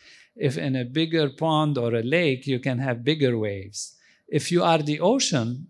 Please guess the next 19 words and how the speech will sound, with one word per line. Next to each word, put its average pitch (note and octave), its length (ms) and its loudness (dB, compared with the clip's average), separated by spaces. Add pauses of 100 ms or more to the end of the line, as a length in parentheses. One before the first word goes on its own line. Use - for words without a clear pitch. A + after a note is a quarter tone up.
and C#3+ 180 0
if C#3+ 140 2
your C#3+ 140 4
ocean E3 420 2
is C3+ 180 -4
infinite, A#2+ 800 -2 (340)
then D3+ 220 2
when D3+ 160 4
you D3 100 2
shake F#3+ 440 2
that C#3+ 220 2
ocean B2 580 -2
from B2 420 -4
the A#2 100 -2
bottom, A#2 580 -2 (500)
then D#3+ 340 2
you D#3+ 120 0
have D3 520 0 (540)
non-local C#3 1080 2